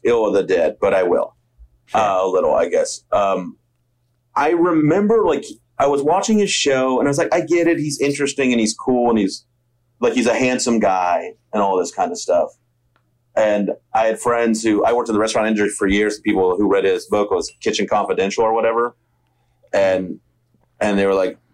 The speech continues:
Speaker 1: "Oh, it's so compelling. He's, uh, you know, he's, like, on drugs and all this stuff, and he's cooking." I was like, "You're a cook and you're on drugs all the time. I don't <laughs> find you compelling at all." I just thought sometimes on his show, he came off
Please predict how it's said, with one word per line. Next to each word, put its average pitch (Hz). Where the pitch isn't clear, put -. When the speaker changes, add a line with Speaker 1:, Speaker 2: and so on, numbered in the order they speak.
Speaker 1:
"Oh, 120
it's 110
so 113
compelling. 101
He's, 98
uh, 92
you 104
know, 95
he's, 92
like, 90
on 98
drugs 92
and 87
all 85
this 87
stuff, 87
and 85
he's 80
cooking." 92
I 85
was 85
like, 87
"You're 135
a 131
cook 135
and 98
you're 113
on 104
drugs 92
all 98
the -
time. 90
I 85
don't 95
<laughs> -
find 104
you 95
compelling 101
at 92
all." 95
I 139
just -
thought 196
sometimes 156
on 131
his 127
show, 123
he 127
came 127
off 110